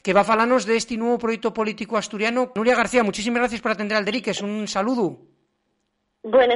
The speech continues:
Speaker 2: Samuel, ¿cómo estás? Muchas gracias a vosotros.
Speaker 1: Eh, lo que nos fe-, prestaba, y eso, el interés que despertó en, en Alderiques,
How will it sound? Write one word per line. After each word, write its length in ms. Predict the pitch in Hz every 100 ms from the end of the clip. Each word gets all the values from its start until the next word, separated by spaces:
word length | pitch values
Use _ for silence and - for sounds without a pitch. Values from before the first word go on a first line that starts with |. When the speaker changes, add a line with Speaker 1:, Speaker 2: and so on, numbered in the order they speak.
| 233
Speaker 2:
Samuel, 300 | 220 240 -
¿cómo 180 | 226
estás? 240 | 247 220 202 -
Muchas 300 | 214 208 214
gracias 320 | 202 214 208 202
a 60 |
vosotros. 380 | 190 190 165 - - _ _ - - -
Speaker 1:
Eh, 240 | 208 214
lo 200 | 208 208
que 380 | 208 208 196 196
nos 260 | 190 185 -
fe-, 160 | 226
prestaba, 580 | 208 196 - 247 285 285
y 140 | 240 214
eso, 400 | 226 269 254 220
el 140 | 196
interés 500 | 180 185 190 202 -
que 760 | 226 208 196 185 180 170 165 180
despertó 720 | 180 165 - 165 147 269 320
en, 400 | 208 170 160 156
en 160 | 175 170
Alderiques, 680 | 165 170 196 220 240 -